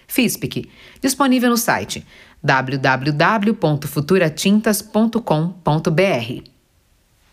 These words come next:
Informações importantes para a sua saúde. Atenção! Em caso de ingestão do produto, não provocar vômito.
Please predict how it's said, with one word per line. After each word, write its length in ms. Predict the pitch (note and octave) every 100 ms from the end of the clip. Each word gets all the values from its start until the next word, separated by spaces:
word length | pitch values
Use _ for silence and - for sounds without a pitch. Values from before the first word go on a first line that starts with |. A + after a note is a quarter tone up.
| _ _ _ _ _ _ _ _ -
Informações 680 | B3+ B3+ A#3+ A#3+ B3+ C4
importantes 560 | B3 A#3+ A#3 F#3+ F3+ -
para 200 | F#3 F3+
a 20 |
sua 180 | F3 F3+
saúde. 580 | E3+ G3 C#3 A#2+ A#2 A2 - _ _ _ _ _ - _ _
Atenção! 580 | A#3 A#3 C4+ B3+ C#3 A2 - _ _ _ _ _ _ -
Em 120 | D#3+
caso 340 | D3+ A3+ A#3
de 100 | F3
ingestão 400 | E3 D3+ - C#3+
do 80 | C3+
produto, 540 | A#2 B2 C#3 D3 C3 A2+ - - _
não 200 | D#3 F3+
provocar 440 | G3 F3+ F3+ F#3
vômito. 540 | F3+ D#3 B2+ A#2 A#2+